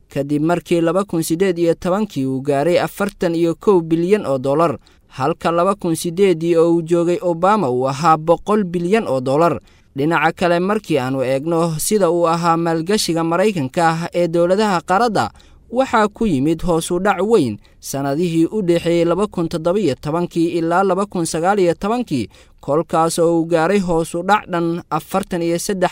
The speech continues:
dhibic laba bilyan, halka markii hore uu ka ahaa konton dhibic afar bilyan. Sida lagu sheegay maqaal ay qoreen laba aqoon-yahan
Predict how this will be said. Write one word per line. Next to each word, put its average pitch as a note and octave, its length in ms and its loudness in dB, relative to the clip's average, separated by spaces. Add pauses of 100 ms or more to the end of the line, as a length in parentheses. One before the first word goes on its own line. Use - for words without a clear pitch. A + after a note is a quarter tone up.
(100)
dhibic F#3 240 0
laba F3 260 0
bilyan, G3 540 0 (220)
halka E3 420 -2
markii F3+ 380 -2
hore E3 260 0
uu E3+ 180 0
ka - 260 0
ahaa D#3+ 460 2
konton G3 460 -4
dhibic F3+ 280 2
afar D3 340 -2
bilyan. C3+ 460 0 (400)
Sida B3+ 320 -2
lagu G#3 260 0
sheegay E3 320 -2
maqaal E3+ 480 2
ay E3 220 2
qoreen F#3 280 0
laba F3 280 0
aqoon-yahan D3 640 -2